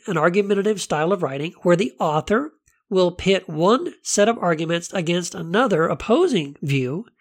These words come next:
in a sort of a back and forth virtual debate or dialogue,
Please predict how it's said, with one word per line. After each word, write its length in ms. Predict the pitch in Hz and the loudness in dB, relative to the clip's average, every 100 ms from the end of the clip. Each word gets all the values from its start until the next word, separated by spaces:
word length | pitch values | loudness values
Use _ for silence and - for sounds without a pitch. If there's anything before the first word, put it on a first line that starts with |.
| _ - - - | _ -20 -20 0
in 180 | 185 | 2
a 120 | 196 190 | 4 4
sort 200 | 196 190 | 4 4
of 100 | 185 | 4
a 80 | |
back 380 | 143 131 170 165 | 2 4 4 4
and 160 | 202 175 | -2 -4
forth 540 | - 156 151 165 - _ _ _ _ | 2 4 4 2 -6 _ _ _ _
virtual 1040 | 131 135 147 - 156 143 143 147 143 143 _ 175 | -2 2 2 2 0 2 2 2 -2 -8 _ 0
debate 440 | 156 151 151 143 | 2 6 4 4
or 120 | 170 170 | 0 0
dialogue, 680 | 226 226 143 123 135 - | 0 0 -2 -4 -6 -14